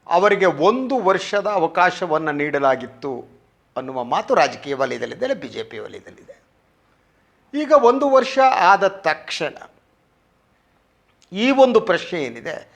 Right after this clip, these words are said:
ಅಧಿಕಾರ ಹಸ್ತಾಂತರದ ಪ್ರಶ್ನೆ, ಯಡಿಯೂರಪ್ಪನವರ ನಿರ್ಗಮದ, ನಿರ್ಗಮನದ ಪ್ರಶ್ನೆ, ಹೊಸ ಮುಖ್ಯಮಂತ್ರಿ ಅಧಿಕಾರದ ಪ್ರಶ್ನೆಗಳು ಒಮ್ಮೆಲೆ ಮುನ್ನೆಲೆಗೆ ಬಂದವು. ಇದಕ್ಕೆ ಪೂರ್ವಕವಾಗಿ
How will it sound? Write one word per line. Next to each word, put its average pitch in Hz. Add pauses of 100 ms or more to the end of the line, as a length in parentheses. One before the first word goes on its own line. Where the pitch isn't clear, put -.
(200)
ಅಧಿಕಾರ 190
ಹಸ್ತಾಂತರದ 214
ಪ್ರಶ್ನೆ, - (300)
ಯಡಿಯೂರಪ್ಪನವರ 202
ನಿರ್ಗಮದ, 180
ನಿರ್ಗಮನದ 165
ಪ್ರಶ್ನೆ, - (600)
ಹೊಸ 170
ಮುಖ್ಯಮಂತ್ರಿ 156
ಅಧಿಕಾರದ 135
ಪ್ರಶ್ನೆಗಳು 110
ಒಮ್ಮೆಲೆ 127 (600)
ಮುನ್ನೆಲೆಗೆ 139
ಬಂದವು. - (1000)
ಇದಕ್ಕೆ 330
ಪೂರ್ವಕವಾಗಿ 269